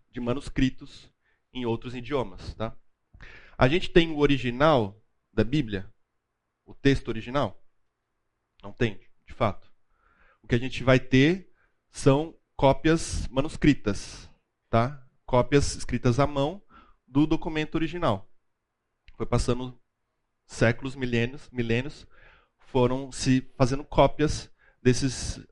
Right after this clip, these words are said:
do, do livro original, do texto original. É, porque, na época, o material que se tinha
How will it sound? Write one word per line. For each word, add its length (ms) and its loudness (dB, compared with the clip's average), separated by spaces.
do, 480 -4
do 200 -6
livro 280 0
original, 600 -2
do 80 -14
texto 300 2
original. 500 -4
É, 500 2
porque, 580 2
na 180 4
época, 400 4
o 80 -2
material 380 4
que 120 -6
se 120 -2
tinha 520 -6